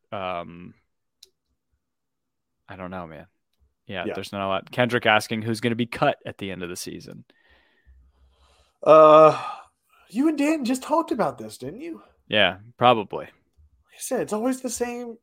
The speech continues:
Speaker 2: it's always the same shit. G-, give me your five that you think are gonna cut off the top of your head.
Speaker 1: Emerson Hyndman. I don't think we can count loanees because those can just be terminated. But Emerson Hyndman, fuck,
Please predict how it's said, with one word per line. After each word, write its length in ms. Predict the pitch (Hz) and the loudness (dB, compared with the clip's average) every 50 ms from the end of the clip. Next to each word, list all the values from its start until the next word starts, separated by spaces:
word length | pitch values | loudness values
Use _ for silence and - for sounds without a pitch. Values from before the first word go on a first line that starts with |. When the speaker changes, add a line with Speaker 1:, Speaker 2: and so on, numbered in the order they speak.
| _ _ | _ _
Speaker 2:
it's 140 | - - 214 | -12 -8 -6
always 200 | 220 247 254 247 | -6 -4 -6 -6
the 80 | 233 | -8
same 280 | 220 - 202 196 185 175 | -8 -8 -8 -8 -8 -10
shit. 340 | - - - - - - - | -12 -10 -8 -8 -8 -8 -6
G-, 240 | 175 180 202 214 233 | -6 -6 -6 -6 -4
give 120 | 208 196 233 | -4 -2 0
me 100 | 254 254 | 2 6
your 180 | 240 233 226 | 6 6 6
five 500 | 226 - - 185 170 156 147 131 123 120 | 6 4 4 4 4 4 4 2 0 -2
that 120 | 139 139 127 | -4 -4 -4
you 60 | 135 | -4
think 220 | 131 - 135 117 123 | -6 -8 -8 -8 -8
are 60 | 123 | -10
gonna 160 | 120 113 110 | -10 -10 -12
cut 260 | 107 - 113 95 - - _ _ _ _ _ _ | -10 -10 -10 -10 -10 -14 _ _ _ _ _ _
off 200 | 147 139 127 - | -8 -8 -6 -4
the 60 | 143 | -4
top 100 | 123 117 | -4 -4
of 20 | - | -4
your 100 | 107 101 | -6 -10
head. 160 | 101 85 92 - _ _ _ _ _ _ _ _ _ _ _ | -10 -12 -16 -20 _ _ _ _ _ _ _ _ _ _ _
Speaker 1:
Emerson 460 | - 143 147 151 151 143 - 156 139 131 | -4 0 0 2 0 0 0 0 0 0
Hyndman. 1120 | 127 131 143 139 131 127 123 117 113 113 104 101 101 95 92 92 90 90 92 95 98 98 _ _ _ _ _ _ _ _ _ _ _ _ _ _ _ _ _ - | 0 2 4 4 4 4 2 0 -2 -4 -6 -6 -8 -8 -10 -12 -14 -18 -20 -20 -20 _ _ _ _ _ _ _ _ _ _ _ _ _ _ _ _ _ _ -4
I 80 | 135 135 | -2 -2
don't 160 | 139 139 - | -2 -2 -2
think 200 | 160 151 127 - | -2 -4 -4 -6
we 120 | 127 135 120 | -8 -8 -6
can 140 | 127 120 | -6 -8
count 260 | - - 135 123 117 117 | -4 -2 0 0 0 0
loanees 580 | 123 120 117 117 117 113 113 120 131 127 - | -2 -4 -2 -2 -2 -4 -4 -4 -4 -6 -8
because 320 | - 117 - 117 107 95 104 | -12 -10 -8 -8 -8 -8 -8
those 200 | 113 104 - - | -10 -10 -10 -12
can 120 | - 107 | -16 -16
just 180 | 101 101 - - | -16 -16 -16 -16
be 80 | 113 98 | -16 -16
terminated. 560 | - - 104 95 95 92 90 90 90 104 - _ | -14 -14 -14 -14 -14 -14 -16 -16 -16 -18 -16 _
But 160 | 104 104 - - _ - | -14 -16 -16 -16 _ -8
Emerson 400 | 123 123 135 131 - - 131 123 | -6 -6 -6 -6 -8 -8 -8 -8
Hyndman, 1120 | 117 107 110 117 110 113 113 113 113 113 113 113 110 110 107 107 107 104 104 104 104 101 - _ _ _ _ _ _ _ _ _ _ _ _ _ _ _ _ _ _ _ _ _ _ _ _ _ _ _ _ _ _ _ _ _ _ _ _ _ _ _ _ _ _ _ _ _ _ _ _ _ _ _ _ _ _ _ _ _ _ _ | -10 -8 -4 -2 -2 0 0 -2 -4 -6 -6 -6 -6 -6 -6 -8 -8 -10 -12 -14 -14 -18 -20 _ _ _ _ _ _ _ _ _ _ _ _ _ _ _ _ _ _ _ _ _ _ _ _ _ _ _ _ _ _ _ _ _ _ _ _ _ _ _ _ _ _ _ _ _ _ _ _ _ _ _ _ _ _ _ _ _ _ _
fuck, 320 | _ - 123 123 120 - | _ -16 -14 -14 -14 -14